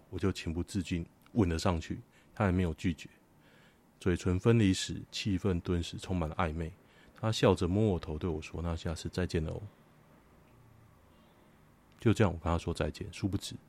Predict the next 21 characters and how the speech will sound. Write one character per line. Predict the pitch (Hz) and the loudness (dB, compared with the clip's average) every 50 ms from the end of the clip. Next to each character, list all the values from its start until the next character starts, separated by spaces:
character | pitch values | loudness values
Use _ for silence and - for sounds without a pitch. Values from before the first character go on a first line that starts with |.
| _ _ _ _ _ _ _ _ - | _ _ _ _ _ _ _ _ -4
这 | - 117 107 | 4 6 6
一 | 104 | 6
道 | - - 92 82 | 8 6 4 4
别 | - - - - - - - - | 4 -2 -14 -14 -14 -16 -10 -4
会 | 104 95 | -4 -2
不 | 82 90 | 0 0
会 | 85 85 | 0 0
就 | - - 82 | 0 -2 -2
是 | - - 78 | -2 -2 -6
永 | 78 78 73 73 | -6 -6 -6 -8
远？ | 80 73 - - - - - - - _ _ _ _ _ - _ _ _ _ _ _ _ _ _ - - - _ _ | -10 -10 -12 -20 -20 -20 -20 -20 -20 _ _ _ _ _ -20 _ _ _ _ _ _ _ _ _ -20 -20 -20 _ _
到 | - 131 120 | 0 0 0
今 | - 123 117 | 2 4 2
天， | 107 117 113 110 127 120 | 4 4 2 0 0 0
他 | - 113 | 0 2
没 | 104 98 90 | 2 4 4
有 | 87 87 82 | 4 2 0
主 | - 85 80 | -4 -6 -6
动 | - 85 78 76 | -4 -4 -4 -2
咪 | 85 85 92 95 98 | -2 0 2 2 2
我， | 92 | 0